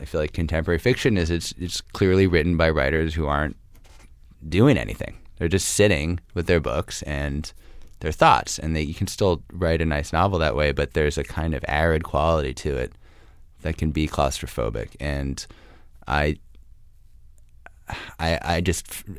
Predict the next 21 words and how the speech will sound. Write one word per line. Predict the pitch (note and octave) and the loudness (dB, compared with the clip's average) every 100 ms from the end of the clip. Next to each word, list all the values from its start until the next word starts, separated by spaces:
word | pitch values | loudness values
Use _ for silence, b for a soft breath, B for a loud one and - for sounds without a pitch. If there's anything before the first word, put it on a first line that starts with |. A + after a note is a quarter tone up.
| - | -8
uh, | G2 - C#2 | -8 -8 -12
yeah, | G#2 F2 A1+ | -8 -8 -10
you | G1+ F2 | -8 -8
know, | G1+ - - | -8 -12 -6
I | - | -2
can't | G#2 G2+ | 2 2
talk | F2+ | 4
about | E2+ D#2 | 2 0
other | C2+ | 0
writers | C2+ C#2 C2+ D2+ | -2 -2 -2 -2
really, | C#2 | -2
but | C2+ D2 | -2 0
in | E2 | 0
my | D#2+ E2 | 2 2
own | E2 | 4
personal | E2+ D#2 D#2+ | 2 2 0
experience, | - E2 C#2+ C#2 | 0 0 0 -2
I | |
find | C2 D#2 D2+ | -2 0 0
when | D2+ | 0
I'm | D2 C#2+ | 0 0